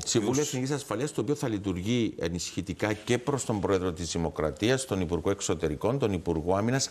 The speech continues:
Speaker 1: αλλά και προς το Εθνικό Συμβούλιο. Ένας στόχος είναι η αναβάθμιση του Εθνικού Συμβουλίου. Δηλαδή, να μην είμαστε εκεί,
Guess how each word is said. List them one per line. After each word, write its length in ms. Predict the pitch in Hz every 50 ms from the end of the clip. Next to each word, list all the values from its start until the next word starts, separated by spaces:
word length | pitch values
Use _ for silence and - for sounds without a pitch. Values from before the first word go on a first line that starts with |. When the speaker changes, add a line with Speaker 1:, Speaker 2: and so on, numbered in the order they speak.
| - -
Speaker 1:
αλλά 360 | - 98 95 92 95 104 113
και 160 | 117 - 135
προς 280 | 113 - 101 98 - -
το 120 | - 92
Εθνικό 420 | 85 82 - - 90 80 - 92 92
Συμβούλιο. 480 | - - 90 82 - 90 85 71 65
Ένας 160 | 87 107 113
στόχος 340 | - - 117 - - 107 -
είναι 220 | 117 113 107 92 - -
η 100 | 90 92
αναβάθμιση 880 | 87 82 80 82 80 87 95 101 98 - - - 90 80 78 - -
του 80 | - -
Εθνικού 280 | 117 - - 98 85 101
Συμβουλίου. 460 | - 104 92 - 82 76 76 73 65 -
Δηλαδή, 300 | - 156 117 85 87 135
να 120 | 139 107
μην 120 | 95 104
είμαστε 280 | 110 104 95 92 - -
εκεί, 300 | 71 - - 147 170 185